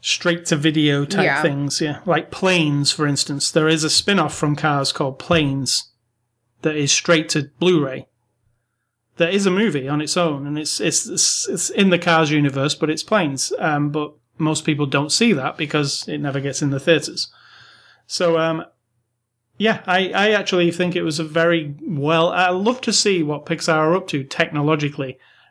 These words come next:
Speaker 1: And every time it always impresses me. And this time, you know, when we always, when they're always like, "Oh,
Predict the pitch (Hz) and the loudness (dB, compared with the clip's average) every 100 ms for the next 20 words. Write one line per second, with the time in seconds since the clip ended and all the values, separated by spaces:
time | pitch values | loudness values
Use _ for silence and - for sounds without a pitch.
0 | - 160 175 175 190 196 190 165 147 143 | -6 -2 2 2 2 4 4 4 2 2
1 | 147 139 143 147 147 131 - - _ _ | 2 0 -2 -4 -4 -8 -12 -20 _ _
2 | - 156 175 208 - 151 131 139 151 151 | -2 0 2 0 0 0 0 -2 0 0
3 | 151 151 151 151 147 - 190 160 156 147 | 2 2 2 0 -2 -10 -4 0 2 2
4 | 147 143 147 147 165 143 | 2 2 0 -2 -2 -2